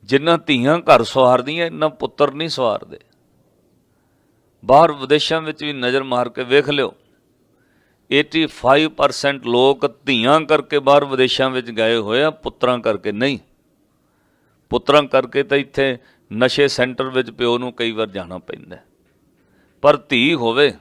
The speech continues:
ਕਲਯੁਗੀ ਧੀ ਨਾ ਹੋਵੇ, ਉਹ ਧੀ ਫਿਰ ਜਦੋਂ ਆਪਣਾ ਪੇਕੇ ਘਰ ਵਿੱਚ ਕੋਈ ਵੀਹ ਪੱਚੀ ਵਰ੍ਹੇ ਗੁਜ਼ਾਰ ਕੇ ਜਾਂਦੀ ਹੈ, ਆਪਣੇ ਪਿਓ ਦੀ ਪੱਗ ਦੀ ਸ਼ਾਨ ਬਣ ਕੇ ਜਾਂਦੀ ਹੈ।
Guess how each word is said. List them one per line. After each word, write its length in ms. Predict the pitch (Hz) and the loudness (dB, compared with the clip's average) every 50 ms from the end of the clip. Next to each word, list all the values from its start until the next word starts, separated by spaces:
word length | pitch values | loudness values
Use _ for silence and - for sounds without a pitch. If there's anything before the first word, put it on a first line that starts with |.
| _ _ _ _ _ - | _ _ _ _ _ 2
ਕਲਯੁਗੀ 460 | 139 147 156 151 151 175 165 165 160 | 4 4 4 4 0 0 0 0 -2
ਧੀ 240 | 165 - 127 101 98 | -4 -4 -8 -6 -4
ਨਾ 140 | 101 127 151 | -2 -2 -2
ਹੋਵੇ, 320 | 143 135 113 - - - _ _ _ _ _ _ _ _ _ _ _ _ _ _ _ _ _ _ _ _ _ _ _ _ _ _ _ _ _ - | -2 -2 -6 -8 -12 -18 _ _ _ _ _ _ _ _ _ _ _ _ _ _ _ _ _ _ _ _ _ _ _ _ _ _ _ _ _ -2
ਉਹ 240 | - 165 190 202 202 202 | 2 6 6 6 6 4
ਧੀ 260 | - 156 139 147 175 175 | 2 0 2 2 0 -2
ਫਿਰ 480 | 156 180 180 165 160 156 - - - _ _ _ _ _ _ _ _ _ _ _ _ _ _ _ _ _ _ - 101 | -2 -2 -2 0 -2 -2 -6 -8 -18 _ _ _ _ _ _ _ _ _ _ _ _ _ _ _ _ _ _ -8 0
ਜਦੋਂ 340 | 104 147 160 175 190 175 - | 4 4 4 4 2 0 4
ਆਪਣਾ 420 | 151 151 147 - 170 165 175 175 160 147 - _ _ _ _ _ _ _ _ _ _ _ _ _ _ - | 2 2 2 2 -4 -4 -2 -2 -4 -6 -12 _ _ _ _ _ _ _ _ _ _ _ _ _ _ 2
ਪੇਕੇ 360 | 156 165 165 - - 180 180 | 2 2 2 2 -2 -2 0
ਘਰ 280 | 175 - 143 117 113 127 | 2 2 2 2 2 0
ਵਿੱਚ 280 | 143 156 160 156 - | 0 -2 -4 -4 -6
ਕੋਈ 240 | 151 - 151 147 131 | -6 -4 -2 -2 -2
ਵੀਹ 260 | 117 147 170 180 170 | -2 -2 0 0 -2
ਪੱਚੀ 420 | 170 - 147 147 - - 151 156 147 | -2 -2 -4 -4 -4 -2 -4 -4 -2
ਵਰ੍ਹੇ 320 | 123 135 151 160 156 151 | 0 0 2 2 2 0
ਗੁਜ਼ਾਰ 580 | 135 120 101 - 110 113 98 107 107 131 156 170 | -2 -6 -12 -8 -8 -6 0 4 6 6 6 6
ਕੇ 160 | - 175 175 | 4 -4 -2
ਜਾਂਦੀ 440 | 151 147 127 110 104 92 - - - | 0 0 -2 -2 -4 -12 -14 -16 -18
ਹੈ, 60 | - _ _ _ _ _ _ _ _ _ _ - - | -20 _ _ _ _ _ _ _ _ _ _ 0 2
ਆਪਣੇ 340 | 139 143 - 160 156 160 | 2 2 2 2 0 0
ਪਿਓ 380 | 147 - 143 139 135 147 151 156 | 0 0 2 4 6 6 6 4
ਦੀ 140 | 147 160 156 | 2 -2 -4
ਪੱਗ 220 | - - 135 127 | 0 2 2 2
ਦੀ 280 | 127 123 143 139 151 139 | 2 0 -6 -6 -4 -4
ਸ਼ਾਨ 420 | - - - 107 117 143 165 175 | -6 -6 -4 0 2 2 2 4
ਬਣ 180 | 170 170 160 147 | 2 0 0 0
ਕੇ 140 | - 143 123 | 0 -2 0
ਜਾਂਦੀ 460 | 139 135 131 131 123 127 123 117 104 | 0 0 0 -2 -4 -4 -2 -2 -2
ਹੈ। 120 | 85 69 | -4 -6